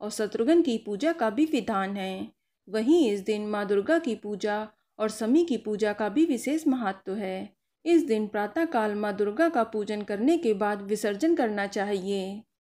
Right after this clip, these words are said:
आपको बता दें कि दशहरे के दिन अपराजिता पूजा का भी विधान है। अपराजिता पूजा अपराह्न के समय होती है। पूजा के लिए आप ईशान कोण यानी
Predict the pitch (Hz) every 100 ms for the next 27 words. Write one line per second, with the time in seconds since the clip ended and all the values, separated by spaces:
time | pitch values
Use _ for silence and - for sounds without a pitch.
0 | _ _ 220 220 220 202 196 240 330 269
1 | 214 214 202 196 202 196 202 208 339 339
2 | 214 214 214 220 _ 208 220 214 208 214
3 | 226 339 294 214 214 208 208 285 320 269
4 | 233 196 196 208 190 185 202 - _ _
5 | - 208 214 214 202 226 339 339 214 202
6 | 208 208 - _ - 208 226 220 285 339
7 | 233 220 240 330 285 196 208 196 220 196
8 | 185 214 _ _ _ 220 214 330 339 233
9 | 208 208 202 - 214 214 208 214 233 320
10 | 320 220 208 208 214 208 208 214